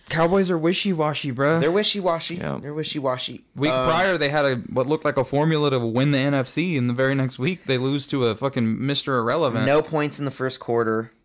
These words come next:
Speaker 2: you know. I mean, on, on the flip, San Francisco didn't get any points in the
Speaker 1: Dude.
Speaker 2: third, but
Speaker 1: Now, I saw a stat that really shocked me. Um, when Dallas let go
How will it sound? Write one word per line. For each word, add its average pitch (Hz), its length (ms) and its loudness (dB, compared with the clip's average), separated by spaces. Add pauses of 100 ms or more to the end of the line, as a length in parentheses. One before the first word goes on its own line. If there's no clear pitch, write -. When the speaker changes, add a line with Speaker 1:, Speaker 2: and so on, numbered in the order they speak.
Speaker 2:
you 107 140 -8
know. 104 300 -4 (240)
I 113 120 -4
mean, 123 360 -2
on, 120 200 -6 (120)
on 127 160 -2
the 131 80 0
flip, 127 360 0
San 113 200 0
Francisco 117 400 -6
didn't 104 360 -6
get 104 180 -4
any 104 160 -6
points 101 260 -4
in 165 80 2
the 143 60 0
Speaker 1:
Dude. 113 100 -6
Speaker 2:
third, 95 360 -4
but - 240 -14 (200)
Speaker 1:
Now, 123 280 2
I 123 80 2
saw 135 200 0
a 113 40 0
stat 113 260 -2
that 107 100 -4
really 107 200 -4
shocked 104 280 -4
me. 107 220 -4 (300)
Um, 113 420 0 (320)
when 123 280 0
Dallas 120 640 0
let 117 340 -4
go 113 460 0